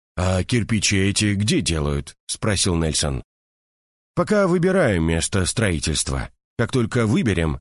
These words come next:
сразу начнём проектирование производства». «А в Бразилии можно производить?» «Можно, даже не сомневайся.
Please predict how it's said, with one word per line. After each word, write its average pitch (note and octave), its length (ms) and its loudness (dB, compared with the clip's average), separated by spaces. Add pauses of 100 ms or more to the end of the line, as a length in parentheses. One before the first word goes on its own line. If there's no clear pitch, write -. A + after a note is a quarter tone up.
сразу B2+ 440 0
начнём B2 440 2
проектирование F#2+ 760 2
производства». D#2+ 760 -2 (760)
«А G2 220 0
в F#2 120 -2
Бразилии F#2+ 640 0
можно C3+ 420 2
производить?» F2 680 -2 (640)
«Можно, F2 800 0
даже F#2+ 320 0
не F2+ 140 2
сомневайся. D2+ 840 -2